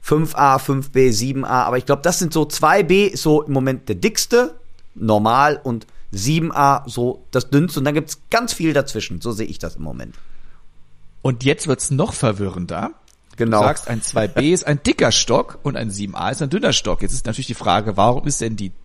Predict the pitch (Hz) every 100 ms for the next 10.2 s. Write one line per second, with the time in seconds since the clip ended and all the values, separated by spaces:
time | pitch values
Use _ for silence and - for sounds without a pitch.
0 | - 95 87 - 90 117 147 131 135 -
1 | 123 139 - 107 - - 98 104 160 311
2 | 113 143 - - _ - 117 117 180 -
3 | _ _ _ _ _ _ - 117 131 147
4 | 147 123 151 180 180 160 175 156 139 -
5 | 143 120 110 - - - - 165 254 127
6 | 110 120 196 381 - - - - - 139
7 | 143 - 180 208 - 123 107 - - -
8 | - _ - 123 117 - - - 135 175
9 | 285 - 170 143 - - - 175 139 101
10 | 131 233